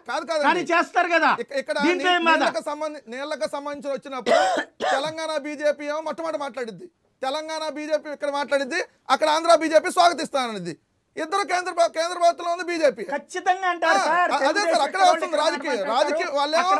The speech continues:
Speaker 2: మాట అక్కడ
Speaker 1: రాజకీయం
Speaker 2: మాట్లాడతారు.
Speaker 1: మాట్లాడి దాన్ని
Speaker 2: మీరు
Speaker 1: డైవర్ట్
Speaker 2: వైఎస్ఆర్
Speaker 1: చేసేటువంటి
Speaker 2: కాంగ్రెస్
Speaker 1: కార్యక్రమం
Speaker 2: పార్టీ
Speaker 1: చేస్తారు.
Speaker 2: ఆర్టికల్ త్రీ
Speaker 1: మేమేమో
Speaker 2: ప్రకారం
Speaker 1: already
Speaker 2: వ్యవహరించమని
Speaker 1: సమావేశం
Speaker 2: చెప్పి
Speaker 1: అయిన తర్వాత
Speaker 2: ఆ తర్వాత
Speaker 1: మీరిద్దరేమో
Speaker 2: అట్లా మాట్లాడారు,
Speaker 1: ముఖ్యమంత్రిని
Speaker 2: అట్లాగే
Speaker 1: కలిస్తే
Speaker 2: మాట్లాడతారు.
Speaker 1: మళ్ళీ దీంట్లో
Speaker 2: మిమ్మల్ని
Speaker 1: సీట్లు
Speaker 2: విమర్శించే
Speaker 1: తీసుకొని వచ్చారని
Speaker 2: వాళ్ళు
Speaker 1: ఒకళ్ళు,
Speaker 2: ఉండరు.
Speaker 1: లేదు ఇంకొకళ్ళు
Speaker 2: విమర్శిస్తారని
Speaker 1: టిఫిన్ చేసి వచ్చారని
Speaker 2: తెలిసినా
Speaker 1: ఒకళ్ళు,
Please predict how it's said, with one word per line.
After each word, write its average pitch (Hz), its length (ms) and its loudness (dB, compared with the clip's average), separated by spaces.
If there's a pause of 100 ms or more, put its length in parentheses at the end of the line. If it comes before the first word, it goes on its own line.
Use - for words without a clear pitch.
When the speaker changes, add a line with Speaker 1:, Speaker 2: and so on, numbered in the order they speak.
Speaker 2:
మాట 294 200 -6
అక్కడ 285 140 -8
Speaker 1:
రాజకీయం 370 400 0
Speaker 2:
మాట్లాడతారు. 349 100 0
Speaker 1:
మాట్లాడి 339 380 0
దాన్ని 330 180 0
Speaker 2:
మీరు 320 140 4
Speaker 1:
డైవర్ట్ 285 100 4
Speaker 2:
వైఎస్ఆర్ 320 260 2
Speaker 1:
చేసేటువంటి 311 240 4
Speaker 2:
కాంగ్రెస్ 302 100 0
Speaker 1:
కార్యక్రమం 302 380 0
Speaker 2:
పార్టీ 262 220 -2
Speaker 1:
చేస్తారు. 269 180 0
Speaker 2:
ఆర్టికల్ 302 380 -6
త్రీ 302 100 -10
Speaker 1:
మేమేమో 302 180 0
Speaker 2:
ప్రకారం 359 300 2
Speaker 1:
already 320 160 2
Speaker 2:
వ్యవహరించమని 339 320 0
Speaker 1:
సమావేశం 320 380 0
Speaker 2:
చెప్పి 320 120 -2
Speaker 1:
అయిన 320 140 -6
తర్వాత 302 180 4
Speaker 2:
ఆ 302 60 4
తర్వాత 294 240 2
Speaker 1:
మీరిద్దరేమో 320 260 0
Speaker 2:
అట్లా 285 180 -4
మాట్లాడారు, 302 360 -4
Speaker 1:
ముఖ్యమంత్రిని 330 360 2
Speaker 2:
అట్లాగే 311 200 2
Speaker 1:
కలిస్తే 311 160 2
Speaker 2:
మాట్లాడతారు. 349 300 4 (280)
Speaker 1:
మళ్ళీ 311 140 0
దీంట్లో 330 140 0
Speaker 2:
మిమ్మల్ని 330 200 2
Speaker 1:
సీట్లు 330 180 2
Speaker 2:
విమర్శించే 330 300 0
Speaker 1:
తీసుకొని 302 200 2
వచ్చారని 302 280 2
Speaker 2:
వాళ్ళు 269 80 0
Speaker 1:
ఒకళ్ళు, 302 320 6
Speaker 2:
ఉండరు. 254 420 2
Speaker 1:
లేదు 339 220 8
ఇంకొకళ్ళు 311 240 4
Speaker 2:
విమర్శిస్తారని 330 420 2
Speaker 1:
టిఫిన్ 320 120 4
చేసి 311 80 2
వచ్చారని 294 260 2
Speaker 2:
తెలిసినా 330 220 0
Speaker 1:
ఒకళ్ళు, 330 120 4